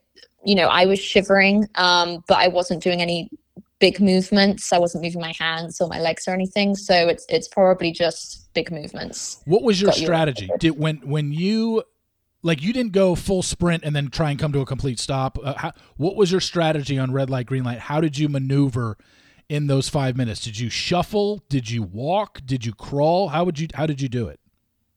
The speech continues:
Speaker 1: I did a sh-, I did a side shuffle
Speaker 2: Yeah.
Speaker 1: because, um, it's sort of like a boxing pose. It makes you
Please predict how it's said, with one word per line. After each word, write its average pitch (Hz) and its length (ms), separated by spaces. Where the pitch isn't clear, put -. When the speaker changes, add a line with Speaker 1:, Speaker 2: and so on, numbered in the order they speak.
Speaker 1:
I 233 140
did 370 140
a 359 60
sh-, - 120
I 233 80
did 285 140
a 302 40
side 220 400
shuffle 262 560
Speaker 2:
Yeah. 226 80
Speaker 1:
because, 202 520
um, 190 440
it's - 360
sort 226 100
of 220 40
like 208 140
a 196 40
boxing 226 560
pose. 226 420
It 196 180
makes - 480
you 185 280